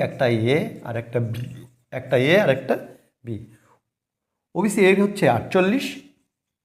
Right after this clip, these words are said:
ওবিসি এর ক্ষেত্রে কাট অফ আটচল্লিশ আর ওবি ওবিসি বির ক্ষেত্রে তারও কাট অফ হচ্ছে আটচল্লিশ। ওবিসি বির ক্ষেত্রেও আটচল্লিশ, এসসির ক্ষেত্রে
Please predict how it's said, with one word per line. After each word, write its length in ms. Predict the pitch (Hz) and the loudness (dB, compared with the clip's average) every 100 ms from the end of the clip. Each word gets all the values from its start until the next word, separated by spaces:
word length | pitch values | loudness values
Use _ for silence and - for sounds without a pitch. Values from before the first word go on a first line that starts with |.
| _ - | _ -12
ওবিসি 260 | 139 170 170 | -8 -4 -2
এর 80 | 156 | -2
ক্ষেত্রে 220 | 156 156 143 143 - - | -2 2 2 0 -6 -4
কাট 140 | 127 | 0
অফ 60 | 120 | 2
আটচল্লিশ 440 | 120 - 196 214 - | 2 2 0 0 0
আর 80 | |
ওবি 220 | 127 120 120 120 - - - | 0 0 -2 -4 -10 -16 -16
ওবিসি 280 | 139 143 147 | -10 -6 -2
বির 220 | 110 131 170 | 0 0 2
ক্ষেত্রে 340 | 202 180 185 202 - - _ | 0 0 -4 -6 -10 -20 _
তারও 200 | 147 170 | -4 -2
কাট 180 | 143 113 | -2 -6
অফ 80 | - | -4
হচ্ছে 240 | 117 120 131 | -4 -4 -6
আটচল্লিশ। 540 | 123 - 113 107 98 - _ _ _ _ _ _ _ _ _ _ _ _ | -6 -6 -6 -6 -8 -14 _ _ _ _ _ _ _ _ _ _ _ _
ওবিসি 220 | 123 123 | -10 -6
বির 160 | 127 143 | -2 -2
ক্ষেত্রেও 320 | 147 175 175 | -2 0 4
আটচল্লিশ, 460 | 175 175 - 180 190 - | 6 4 2 0 -2 -4
এসসির 420 | 156 202 208 220 | -2 0 0 -2
ক্ষেত্রে 360 | 220 214 - | 2 0 2